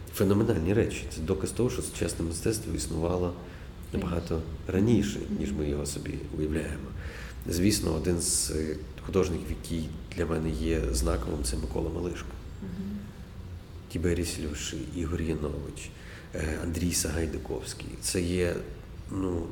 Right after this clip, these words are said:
Speaker 1: це є топ, український ТОП просто. І це є такі безкомпромісні люди, такі нескорені в всьому розумінні. Тобто, і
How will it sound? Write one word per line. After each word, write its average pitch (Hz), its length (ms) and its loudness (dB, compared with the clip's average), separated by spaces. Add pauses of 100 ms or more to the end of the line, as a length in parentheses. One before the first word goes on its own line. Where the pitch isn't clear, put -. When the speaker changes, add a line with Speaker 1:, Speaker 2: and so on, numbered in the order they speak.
Speaker 1:
це 87 60 -4
є 82 60 -2 (100)
топ, - 260 0 (580)
український 82 500 -6
ТОП 82 120 -6 (300)
просто. - 260 -10 (580)
І - 20 -4 (120)
це 95 120 6
є 90 180 4
такі - 240 -2
безкомпромісні 85 840 0
люди, 76 360 -2 (1000)
такі - 180 -2
нескорені 87 640 4
в 80 80 2
всьому 87 480 0
розумінні. 73 580 -2
Тобто, - 340 -8 (680)
і 90 380 4